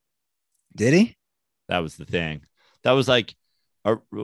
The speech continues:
Speaker 2: a, early on in the, in the Kaepernick thing. I don't know if you remember, but obviously there was, like, an N F L P R,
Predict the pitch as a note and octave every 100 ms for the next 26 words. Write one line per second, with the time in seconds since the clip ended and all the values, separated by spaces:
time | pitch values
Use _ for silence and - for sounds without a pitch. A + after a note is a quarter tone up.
0 | - - G#2+ - A2+ - C3 C3+ B2+ A2+
1 | A2+ A2 G#2 G2 F#2 F2 - - G2+ F#2+
2 | F#2 F#2 - F#2+ F#2+ - - _ _ _
3 | _ _ _ _ _ _ _ G#2+ G#2+ G#2+
4 | F2+ G2 G2 F2+ F2+ E2+ E2 E2+ F2+ E2
5 | D#2 F2+ E2+ E2 F2 D#2+ D#2+ D#2 - -
6 | E2+ E2+ E2+ E2 - E2+ D#2+ - - F2
7 | D2+ D#2 D#2 D2+ D2+